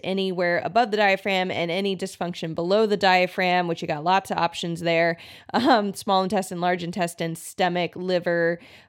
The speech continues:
um, bloating, constipation, diarrhea, all that,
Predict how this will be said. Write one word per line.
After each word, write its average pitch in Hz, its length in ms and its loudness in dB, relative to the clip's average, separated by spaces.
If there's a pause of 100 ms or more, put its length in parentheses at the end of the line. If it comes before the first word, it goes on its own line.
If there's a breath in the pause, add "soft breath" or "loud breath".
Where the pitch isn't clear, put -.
um, 160 580 -2
bloating, 185 960 2
constipation, 175 920 -4
diarrhea, 170 480 2
all 175 220 4
that, 202 360 4